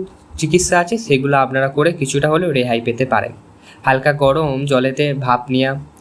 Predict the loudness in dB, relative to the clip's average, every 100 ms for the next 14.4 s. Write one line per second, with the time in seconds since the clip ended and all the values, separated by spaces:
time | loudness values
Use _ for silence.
0 | -12 2 4 4 0 0 2 2 0 0
1 | 0 0 2 2 2 0 0 0 0 -2
2 | 0 -2 0 0 2 0 0 0 0 0
3 | 0 -2 -8 -14 -20 -20 -20 -20 -20 -20
4 | -20 -20 -20 -20 -20 -20 -4 2 4 4
5 | 2 2 2 0 0 0 0 0 -2 0
6 | 2 2 0 -6 -14 -20 -20 -20 -16 -2
7 | 0 2 0 0 -2 -2 -4 0 0 0
8 | -6 -12 -18 -2 2 2 2 -2 -6 -2
9 | -2 -2 -10 -18 -20 -20 -20 -2 2 2
10 | 2 2 0 0 -2 0 0 2 0 0
11 | 0 0 0 0 0 0 -2 0 0 2
12 | 2 2 0 0 0 0 0 0 0 0
13 | 0 0 -2 -2 0 0 0 0 0 0
14 | 0 0 0